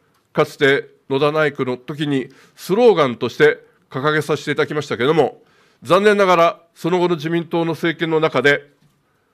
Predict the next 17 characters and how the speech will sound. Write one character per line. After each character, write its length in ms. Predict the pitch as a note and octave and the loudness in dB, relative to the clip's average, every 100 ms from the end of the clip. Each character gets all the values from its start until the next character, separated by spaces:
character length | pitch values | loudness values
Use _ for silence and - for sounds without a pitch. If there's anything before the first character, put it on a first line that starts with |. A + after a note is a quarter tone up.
| _ _ | _ _
特 200 | F#3+ F3+ | 0 2
に 180 | E3+ E3 - | 0 -2 -2
ア 100 | - | 0
ベ 120 | D3+ | 2
ノ 100 | F#3+ | 2
ミ 100 | F#3+ | 2
ク 80 | F#3 | 0
ス 120 | - | -2
で、 260 | C3+ C#3+ - _ _ _ _ _ _ _ _ _ _ _ _ _ | 0 0 -2 _ _ _ _ _ _ _ _ _ _ _ _ _
ト 100 | - | 0
リ 140 | F3+ F3+ | 0 2
ク 120 | A3 | 0
ル 140 | G#3 | 0
ダ 160 | F#3+ G3 | 4 4
ウ 60 | F#3 | 4
ン 120 | D3 | 2
は 240 | D3 - | 2 0